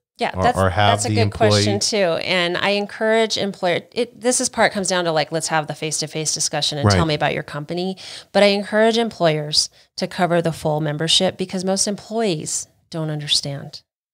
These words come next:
Speaker 1: what's
Speaker 2: Oh,
Speaker 1: going
Speaker 2: right,
Speaker 1: on.
Speaker 2: right,
Speaker 1: The
Speaker 2: right.
Speaker 1: education, it's a
Speaker 2: Right.
Speaker 1: steep learning curve. The employer has a hard time understanding <laughs> what we're
Speaker 2: Right.
Speaker 1: doing.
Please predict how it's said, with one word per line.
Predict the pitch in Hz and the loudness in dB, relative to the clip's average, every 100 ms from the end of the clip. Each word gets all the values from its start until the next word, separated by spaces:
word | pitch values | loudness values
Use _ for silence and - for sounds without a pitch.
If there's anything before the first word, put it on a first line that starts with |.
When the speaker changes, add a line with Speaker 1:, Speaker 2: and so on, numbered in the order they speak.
| - | -10
Speaker 1:
what's | 160 101 | 0 4
Speaker 2:
Oh, | 101 | 6
Speaker 1:
going | 98 95 90 | 6 6 4
Speaker 2:
right, | 92 90 | 2 2
Speaker 1:
on. | |
Speaker 2:
right, | 87 85 | 2 2
Speaker 1:
The | |
Speaker 2:
right. | - 85 | 4 2
Speaker 1:
education, | 76 - - 175 165 - 147 | 0 -4 -8 -4 -2 0 -2
it's | 143 - | -4 -4
a | |
Speaker 2:
Right. | 160 - 196 180 | -4 -2 0 0
Speaker 1:
steep | 190 180 | 0 -4
learning | 175 165 160 | -4 -4 -4
curve. | - 147 147 - - _ _ | -6 -8 -8 -12 -20 _ _
The | 190 | -4
employer | 196 - 233 269 202 - - | -4 -2 2 4 4 0 -6
has | 170 156 | -4 -2
a | 151 | -2
hard | 147 139 | -2 0
time | 151 151 | -2 -2
understanding | 147 151 - 147 147 175 170 | -2 -2 -2 -2 -2 0 2
<laughs> | |
what | 180 | 2
we're | 165 113 | 4 4
Speaker 2:
Right. | 101 | 6
Speaker 1:
doing. | 165 156 151 147 | 4 0 -4 -8